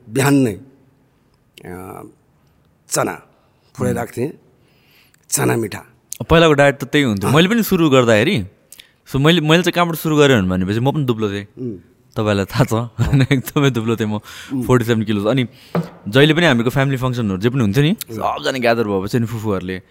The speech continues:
Speaker 2: "ए, तेरो बाउ पनि यस्तै थियो,
Speaker 1: अँ।
Speaker 2: अनि त्यसपछि जिम गरेर अनि यस्तो भयो, यस्तो भयो," यस्तो भन्नुहुन्थ्यो क्या स्टोरीहरू। अनि मैले पनि के के ट्राई गरेँ, होइन? धेरै कुराहरू ट्राई गरेँ मोटाउनलाई। अब म पनि एकदम दुब्लो, साथीहरू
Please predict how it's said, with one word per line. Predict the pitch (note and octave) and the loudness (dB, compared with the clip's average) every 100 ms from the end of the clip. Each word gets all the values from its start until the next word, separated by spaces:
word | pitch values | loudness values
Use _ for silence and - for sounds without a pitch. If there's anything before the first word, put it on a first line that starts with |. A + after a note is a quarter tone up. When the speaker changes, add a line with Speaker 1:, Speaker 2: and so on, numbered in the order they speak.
| _ _ _ - | _ _ _ -18
Speaker 2:
"ए, | - - F#4+ - | -14 -12 -10 -6
तेरो | - | -6
बाउ | D3+ C#3+ D3+ | -2 -2 -2
पनि | D#3 D#3 D3 | -2 -6 -8
यस्तै | - C#3+ D3+ | -10 -8 -8
थियो, | - - D#3+ F3+ E3+ | -6 -2 0 0 -2
Speaker 1:
अँ। | E3 | -6
Speaker 2:
अनि | D3 | -8
त्यसपछि | D#3+ D#3 C#3+ D3 | -10 -8 -8 -8
जिम | C3 D3 D3+ D#3 | -6 -6 -4 0
गरेर | C#3+ D3 D3 | 2 2 2
अनि | D3+ C#3+ C3 | 0 -2 -6
यस्तो | - - | -10 -8
भयो, | C#3 B2+ C3 | -4 -2 -2
यस्तो | A#2+ - C3+ | -6 -8 -6
भयो," | C3 | -4
यस्तो | C#3+ C3 | -2 -2
भन्नुहुन्थ्यो | G#2+ G2 G2 F#2+ C#3+ | -2 -2 -2 0 0
क्या | E3 | 0
स्टोरीहरू। | - C3 G2 F2 F2 - - - - - _ _ _ - | -2 -2 -2 -4 -10 -16 -16 -16 -18 -20 _ _ _ -10
अनि | - | -6
मैले | D3 E3+ | -4 -4
पनि | E3+ | -6
के | D3+ | -10
के | - E3 E3+ | -2 2 4
ट्राई | E3+ D#3+ | 4 6
गरेँ, | C#3+ A2 | 6 4
होइन? | G2 - - F#2+ C#3 E3+ A2 B2 G2 | 0 -8 -12 -6 -4 -4 -6 -12 -10
धेरै | F#2+ A#2 | -6 -4
कुराहरू | C3 B2 G#2+ | 0 0 0
ट्राई | B2 A#2 | -2 -2
गरेँ | A2+ A2+ A2+ | 0 -2 -2
मोटाउनलाई। | A2 A2 G#2+ G#2 G#2 G#2+ | -4 -4 -4 -4 -2 -2
अब | G#2 | -2
म | G2 F2+ | -4 -6
पनि | C3 | -4
एकदम | C3+ E3 | -4 -4
दुब्लो, | D#3 D3+ D#3 | -2 -4 -4
साथीहरू | - A2+ A2+ G2+ F#2+ | -6 -2 -2 -2 -4